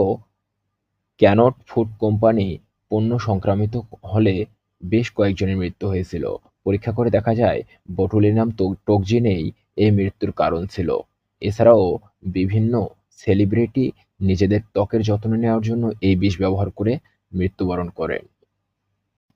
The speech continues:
পরবর্তী রাসায়নিকটি হল ভিএক্স বা ভেনোমাস এজেন্ট এক্স, যা রাসায়নিক অস্ত্র হিসেবে ব্যবহৃত হয়।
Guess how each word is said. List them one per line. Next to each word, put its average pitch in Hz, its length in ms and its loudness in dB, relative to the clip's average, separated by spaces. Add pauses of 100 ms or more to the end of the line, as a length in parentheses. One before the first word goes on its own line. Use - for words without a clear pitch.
(880)
পরবর্তী 98 520 2
রাসায়নিকটি 120 520 2
হল 107 400 2 (380)
ভিএক্স 104 540 4 (580)
বা 95 440 4 (400)
ভেনোমাস 107 580 2 (640)
এজেন্ট 120 500 2 (100)
এক্স, 85 320 -6 (880)
যা 95 420 4
রাসায়নিক 117 500 0
অস্ত্র 110 280 -2
হিসেবে 113 380 0
ব্যবহৃত 95 480 -2
হয়। 85 400 -2